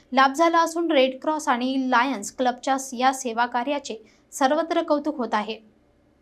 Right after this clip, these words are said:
अकोल्यात दिव्यांग बांधवांसाठी आशेचा किरण ठरलेला जयपूर फूट वितरण उपक्रम लोकनेते स्वर्गवासी भाऊराव फुंडकर यांच्या जयंतीनिमित्त पार पडला.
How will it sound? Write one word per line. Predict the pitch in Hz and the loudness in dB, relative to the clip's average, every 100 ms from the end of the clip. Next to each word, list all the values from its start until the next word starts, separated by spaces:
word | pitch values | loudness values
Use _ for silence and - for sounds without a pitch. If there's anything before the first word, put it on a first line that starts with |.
| _ - | _ 4
अकोल्यात | 254 254 320 359 | 4 6 8 8
दिव्यांग | 269 269 277 359 359 | 6 2 4 2 4
बांधवांसाठी | 370 320 262 302 349 359 330 277 311 | 6 8 8 4 2 2 0 2 6
आशेचा | 220 233 294 285 294 285 | 6 4 -2 -2 -2 2
किरण | 254 254 | 2 2
ठरलेला | 262 254 240 240 240 | 2 2 2 4 6
जयपूर | 233 247 226 247 269 | 6 4 4 2 0
फूट | - 302 320 | 0 -2 0
वितरण | 285 269 277 285 285 | 0 2 4 4 0
उपक्रम | 254 320 320 196 - - - _ - | 2 0 0 -4 -6 -20 -20 _ 6
लोकनेते | 277 320 349 349 339 | 6 8 4 4 2
स्वर्गवासी | 349 294 269 302 294 294 330 | 4 4 4 4 4 4 -2
भाऊराव | 277 254 240 247 262 | 4 4 6 6 4
फुंडकर | 262 254 262 214 | 2 0 4 4
यांच्या | 220 233 233 254 | 4 -2 0 2
जयंतीनिमित्त | 247 277 330 311 311 311 320 | 2 2 2 2 0 0 2
पार | 302 214 | 4 4
पडला. | 220 226 226 | 4 2 2